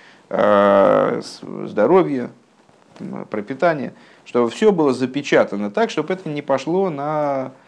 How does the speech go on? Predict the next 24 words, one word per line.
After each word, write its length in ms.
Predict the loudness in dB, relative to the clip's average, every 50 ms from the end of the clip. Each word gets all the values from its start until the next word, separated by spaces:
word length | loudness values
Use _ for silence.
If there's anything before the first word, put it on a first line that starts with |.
| _ -20 -20 -20 _ _ -16
э, 520 | -12 -10 -8 -8 -8 -8 -8 -8 -8 -8 -10 -14 -14 -8
службу 380 | -4 -2 -2 0 0 0 -2 -2
клипой, 360 | 0 0 -2 0 0 -2 -6
чтобы 280 | -6 -6 -10 -8 -8
это 140 | -8 -8 -8
не 140 | -8 -8 -6
пошло 500 | -4 -4 -4 -4 -2 -2 0 2 2 2
налево. 600 | 0 -2 -2 0 0 2 2 0 0 -2 -6 -10
Да? 160 | -10 -10 -12 -12 -12 -18 -20 -20 -20 -20 -18 -18 -18 -18 -18 -18 -18 -12 -6
Вот 240 | -2 0 0 2 2
такая 340 | 0 -2 0 2 2 2 2
история. 360 | 0 -2 -6 -6 -6 -6 -8 -12 -16 -20 -20 -20 -20 -20 -20 _ _ -20 -20 _ _ _ -20 -20 _ -20 -20 -20 -20 -20 -20 -20 -20 _ _ _ _ -20 _ -20 _ _ _ _ -16 -6 0
Так 180 | 0 4 6
это 180 | 6 4 4 2
происходит 460 | 2 2 2 2 2 0 0 0 2
всё 100 | 2 2
на 100 | 4 4
уровне 260 | 4 4 4 2 2
Малхус, 360 | 2 2 2 0 0 -4 -10
как 140 | -10 -10 -8
мы 80 | -8 -6
сказали 360 | -4 -2 -2 0 0 -2 -4
с 80 | -4 -6
вами. 300 | -8 -8 -8 -10 -14